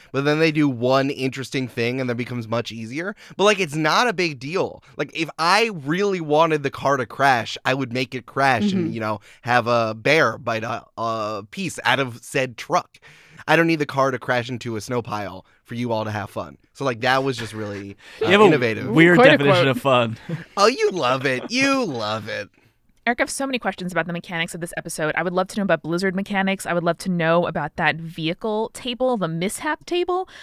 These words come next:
Speaker 4: And also, what the fuck is happening with those bears? Julia, do you have any insight here? You're the one who rolled the great roll. <laughs>
Speaker 2: Just, I know that the, the bears are the same bears.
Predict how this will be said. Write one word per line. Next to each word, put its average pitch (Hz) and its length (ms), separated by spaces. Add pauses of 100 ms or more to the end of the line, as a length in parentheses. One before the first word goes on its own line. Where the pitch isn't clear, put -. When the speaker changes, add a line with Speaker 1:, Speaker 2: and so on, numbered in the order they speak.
(140)
Speaker 4:
And 214 180
also, 277 360
what - 180
the 508 80 (240)
fuck 240 160
is - 120
happening 240 300
with 285 120
those 262 120
bears? 190 540 (180)
Julia, 311 300
do 233 140
you 311 60
have 370 100
any 359 160
insight 339 260
here? 320 160
You're 311 220
the 330 80
one 320 100
who 277 80
rolled 269 220
the 214 40
great 226 200
roll. 170 240 (320)
<laughs> 247 300
Speaker 2:
Just, 220 420
I 196 160
know 208 320
that 202 260
the, - 540
the 180 100
bears 190 720 (100)
are 185 100
the - 100
same 226 340
bears. 180 480